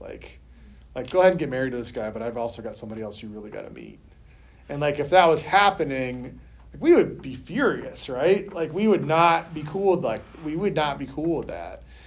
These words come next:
And so that's really what's going on, um, not only here, but that has happened throughout history. There have been moments and continue to be moments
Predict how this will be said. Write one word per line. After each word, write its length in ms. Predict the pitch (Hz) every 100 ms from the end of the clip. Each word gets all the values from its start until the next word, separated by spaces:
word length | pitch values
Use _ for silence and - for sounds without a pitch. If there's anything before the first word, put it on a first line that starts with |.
| - -
And 100 | 147
so 140 | 165
that's 340 | 160 170 175
really 380 | 139 131 160 175
what's 220 | 139 113
going 300 | - 131 117
on, 600 | 120 160 160 151 143 135 -
um, 340 | 139 123 120
not 200 | 147 165
only 180 | 156 135
here, 220 | 135 202
but 160 | 143 131
that 180 | 165 156
has 180 | 147 -
happened 520 | - 147 - 143 123
throughout 560 | - 127 120 127 117 -
history. 600 | 143 - - - - 135
There 140 | 131
have 80 | 127
been 180 | 127 123
moments 680 | 127 127 123 117 - - - - - - _ _
and 80 | 143
continue 420 | 147 143 202 233
to 80 | 175
be 140 | 139
moments 720 | 123 120 113 107 104 - -